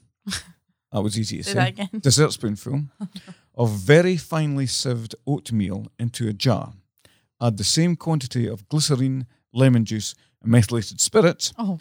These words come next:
Speaker 1: God.
Speaker 2: and half a teaspoonful of almond essence. Leave overnight, then shake before using.
Speaker 1: Yes, I do enjoy a hand cream, but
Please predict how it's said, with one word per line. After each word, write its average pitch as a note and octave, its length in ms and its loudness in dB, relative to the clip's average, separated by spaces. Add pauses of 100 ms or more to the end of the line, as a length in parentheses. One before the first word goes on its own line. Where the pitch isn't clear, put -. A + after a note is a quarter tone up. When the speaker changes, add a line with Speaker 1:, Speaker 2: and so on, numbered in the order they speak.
Speaker 1:
God. F#3+ 120 -14 (180)
Speaker 2:
and B2 160 4
half E3 220 0
a E3+ 40 -2
teaspoonful A#2 920 -4 (200)
of A2 320 -6 (120)
almond A#2+ 340 2
essence. - 440 -6 (320)
Leave C3+ 280 6
overnight, C#3+ 600 4 (440)
then A#2 140 0
shake - 480 0
before A#2 300 -8
using. G#2 500 -8 (1000)
Speaker 1:
Yes, C4 540 2 (100)
I C4 120 0
do B3 140 -6
enjoy A#3 360 -2
a A3 200 -8
hand G#3+ 300 -6
cream, G#3 280 -6
but - 220 2